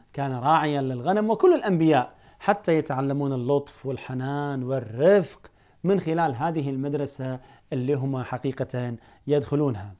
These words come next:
خروج موسى عليه السلام من مصر وهروبه من بعد الموقف وال-، ال-، الموقف الذي فعل في قتل هذا الرجل جعل هذا الخروج لمدة ثمان سنوات إلى عشر سنوات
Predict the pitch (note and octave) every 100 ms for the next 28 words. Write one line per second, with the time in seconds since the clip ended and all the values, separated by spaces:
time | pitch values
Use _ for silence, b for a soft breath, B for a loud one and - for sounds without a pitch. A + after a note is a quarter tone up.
0 | _ b b b - F#3 G#3+ D#4+ A#3 B3+
1 | C4 G3 F3+ F#3 F3+ - E3 E3 D3 D3
2 | E3 D#3+ C#3 D3 E3 _ _ _ _ _
3 | _ _ - C3 C3 C#3 C#3 C3+ C3+ C3
4 | C3 D#3+ G#3 G3+ F3 E3+ E3 D#3 C#3+ C#3+
5 | D#3 D3 C#3 A2+ - b b b C#3+ C3+
6 | D3 A#3 A#3 G#3 - C3+ B2+ A#2 B2 B2
7 | A#2+ A#2+ A#2 A#2+ C3 C3+ - B2+ C#3+ G3+
8 | F#3 D#3 D#3 D3 C3+ F3 D#3+ D#3+ D#3 D3+
9 | C#3 C#3 - A3 A3 D3 A#2+ F3+ F#3+ F3+
10 | F3 F3+ A3+ C4 b b b b b -
11 | A#2 E3 F#3 G3+ D#3 F3+ D4 C4 A#3 -
12 | F#3 E3+ E3 D#3+ - _ - C#3+ C3+ -
13 | - F3+ F#3 F3 D#3 D#3 D#3 D3+ C#3 B2
14 | A2 E3+ G3+ F#3 F#3 F#3 F3 F3+ F3+